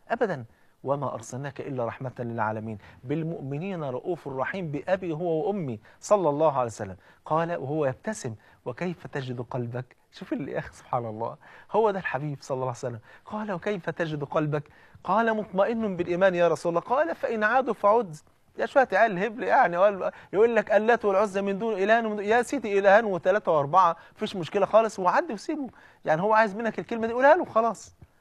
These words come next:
بلال لأ، بلال قدامه رخصة، مش هياخدها. يا سيدي يعني نجي نفسك من العذاب، ده لا يمكن.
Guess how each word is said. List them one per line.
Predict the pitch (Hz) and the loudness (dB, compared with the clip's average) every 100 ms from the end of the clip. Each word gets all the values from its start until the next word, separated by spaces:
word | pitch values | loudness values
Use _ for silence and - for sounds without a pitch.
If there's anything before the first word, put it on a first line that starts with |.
| _ _ _ _ | _ _ _ _
بلال | 131 147 175 135 | -4 0 0 -2
لأ، | 110 - - _ _ _ _ _ _ _ _ _ _ _ _ | -6 -10 -20 _ _ _ _ _ _ _ _ _ _ _ _
بلال | 120 131 170 | -4 2 2
قدامه | 151 180 180 | 2 -2 -2
رخصة، | 180 - - | -4 -6 -16
مش | 135 143 | -10 -8
هياخدها. | - 104 101 _ _ _ _ _ _ _ _ _ | -8 -10 -14 _ _ _ _ _ _ _ _ _
يا | - 123 | -6 -6
سيدي | - 190 165 143 | -4 -4 -4 -4
يعني | 143 123 123 131 | -2 -2 -4 -4
نجي | 190 156 | -4 -2
نفسك | 175 220 175 - | -2 -2 -6 -4
من | |
العذاب، | 160 151 - 139 131 | -4 -4 -6 -12 -2
ده | 160 | 2
لا | 175 | 2
يمكن. | 160 196 131 107 | 2 -2 -6 -12